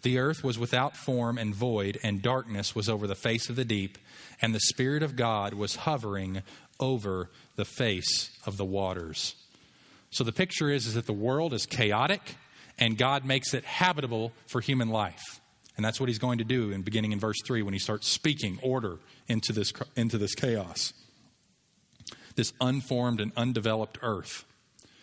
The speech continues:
The present stability of the world, Peter says, can be traced back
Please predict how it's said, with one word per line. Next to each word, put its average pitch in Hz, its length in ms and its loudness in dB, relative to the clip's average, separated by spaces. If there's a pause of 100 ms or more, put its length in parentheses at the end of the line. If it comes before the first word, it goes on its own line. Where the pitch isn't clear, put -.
(960)
The 123 80 2
present 196 380 2
stability 151 600 2
of 120 120 0
the 123 80 2
world, 123 640 0 (600)
Peter 120 240 4
says, 117 560 2
can 131 120 0
be 123 120 2
traced 151 460 0
back 135 260 2